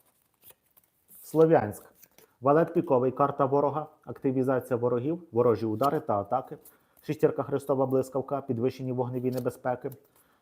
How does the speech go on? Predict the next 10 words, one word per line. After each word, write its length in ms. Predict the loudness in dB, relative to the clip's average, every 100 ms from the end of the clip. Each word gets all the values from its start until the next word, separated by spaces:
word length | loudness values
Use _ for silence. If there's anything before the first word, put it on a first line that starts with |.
| -8
Вісьмірка 400 | -2 0 0 0
бубнова, 360 | -2 0 0
бідність 440 | 0 -2 -4 -8 -2
та 100 | 0
розорення. 640 | 0 2 0 0 -6 -10
Король 240 | -2 0 0
червовий, 380 | -2 -4 -2 0
карта 340 | 0 -2 -6
сильного 380 | -6 -6 -6 -10
чоловіка. 500 | -8 -8 -8 -14